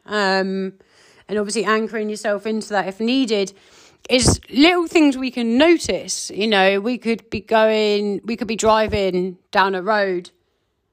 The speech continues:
and on complete autopilot because you've driven it down it twenty odd times or many more.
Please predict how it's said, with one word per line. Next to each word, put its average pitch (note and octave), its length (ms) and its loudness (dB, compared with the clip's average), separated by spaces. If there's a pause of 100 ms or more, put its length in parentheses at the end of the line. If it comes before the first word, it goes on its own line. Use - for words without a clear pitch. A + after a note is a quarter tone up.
(300)
and F#3 800 0 (600)
on A#3 180 2
complete C4 760 0
autopilot G3 1000 2
because - 220 -2
you've F#3+ 100 -14
driven F3+ 220 -8
it F3 100 -10
down G3+ 280 2
it E3+ 200 -6 (160)
twenty F#3 380 -6
odd F3+ 160 -4
times F#3+ 540 0
or F3+ 80 -8
many F#3+ 280 -2
more. G3 420 2